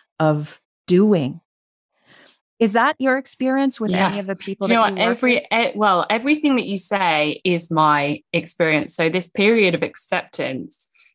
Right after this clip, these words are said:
Speaker 2: for me, you know, that has taken years. That has taken deep
Speaker 1: Okay, good,
Speaker 2: depression.
Speaker 1: because it
Speaker 2: Oh my
Speaker 1: sounded
Speaker 2: gosh.
Speaker 1: so
Speaker 2: No, no,
Speaker 1: easy.
Speaker 2: no, no. Well, I think this is the thing, isn't it? When you, when you kind of sum anything up in a nutshell,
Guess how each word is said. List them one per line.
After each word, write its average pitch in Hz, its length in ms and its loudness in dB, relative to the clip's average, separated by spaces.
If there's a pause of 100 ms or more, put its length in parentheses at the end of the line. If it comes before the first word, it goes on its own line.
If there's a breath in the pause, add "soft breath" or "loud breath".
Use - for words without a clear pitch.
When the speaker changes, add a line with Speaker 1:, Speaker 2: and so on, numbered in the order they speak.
Speaker 2:
for 180 80 2
me, 170 600 2
you 190 80 -2
know, 185 140 4
that 220 240 0
has 202 120 -8
taken 175 500 -4 (100)
years. 180 540 0 (600)
That 214 120 0
has 214 120 -4
taken 175 340 -2
deep 196 220 -2
Speaker 1:
Okay, 302 260 2
good, 214 80 2
Speaker 2:
depression. 220 260 2
Speaker 1:
because 247 260 -2
it 262 160 -2
Speaker 2:
Oh 311 160 4
my 302 80 4
Speaker 1:
sounded 285 80 0
Speaker 2:
gosh. 311 140 2
Speaker 1:
so 294 80 4
Speaker 2:
No, 294 300 2
no, 311 120 0
Speaker 1:
easy. 311 80 2
Speaker 2:
no, 294 80 2
no. 262 200 2
Well, 247 140 4
I 277 100 4
think 311 220 0
this 320 160 0
is 240 120 -6
the 226 80 0
thing, 240 220 0
isn't 220 200 2
it? 185 100 2
When 220 140 2
you, 247 140 2
when 302 160 4
you 392 80 2
kind 403 240 0
of 302 60 -2
sum 285 200 0
anything 277 380 2
up 196 180 -2
in 185 80 -2
a 180 60 2
nutshell, 180 840 0